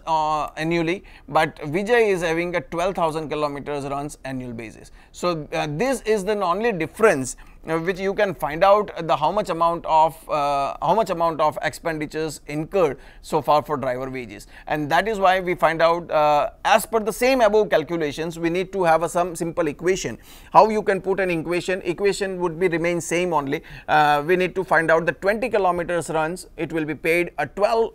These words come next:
uh, rupees, uh, per, uh, for the twenty kilometers. Then the total mileage runs by this vehicle is twelve thousand. What would be the cost,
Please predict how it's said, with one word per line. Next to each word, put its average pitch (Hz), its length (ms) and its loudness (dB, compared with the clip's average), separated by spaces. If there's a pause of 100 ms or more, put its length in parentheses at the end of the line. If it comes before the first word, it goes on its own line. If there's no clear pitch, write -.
uh, 156 300 2
rupees, 160 560 -2
uh, 143 240 2
per, 156 580 2
uh, 135 540 -4
for 160 180 2
the 156 80 2
twenty 156 260 -2
kilometers. 143 600 -2 (280)
Then 190 360 4 (180)
the 175 80 0
total 247 340 6
mileage 196 420 2
runs 175 280 0
by 165 220 2
this 156 140 -4
vehicle 156 360 -2
is 151 140 -6
twelve 247 280 2
thousand. 131 460 -2 (220)
What 196 280 4
would 175 220 -6
be 160 60 -2
the 156 140 -2
cost, 147 440 -2